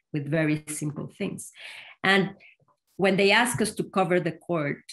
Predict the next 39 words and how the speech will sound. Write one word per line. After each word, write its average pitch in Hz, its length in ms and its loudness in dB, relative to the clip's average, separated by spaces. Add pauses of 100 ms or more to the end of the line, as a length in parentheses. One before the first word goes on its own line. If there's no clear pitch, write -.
(280)
we 156 120 0
gave 151 280 -2
them 147 200 -2
almost 147 420 -2
a 165 160 -16
community 156 540 -2
center, 143 460 -4 (100)
and 156 180 0
we 170 200 4
expanded 160 1000 -2 (280)
to - 100 -12
that 151 260 -4
area 147 200 0
that 147 220 -4
we 156 100 0
were 147 160 -2
not 147 280 -4
given 156 400 0
this, 143 140 -8 (100)
this - 140 -12
part, 147 440 -6
and 151 240 -2
they 156 140 0
accepted 156 680 -4
to - 60 -6
give 143 240 -6
us 139 120 -10
that 143 220 -8
area 143 440 -6
when 147 180 -2
they 143 140 -2
saw 147 260 -6
that 143 160 -6
we 156 100 0
were 143 320 -6
planting 147 520 -2
all 143 100 -4
these 139 220 -10
trees. - 500 -4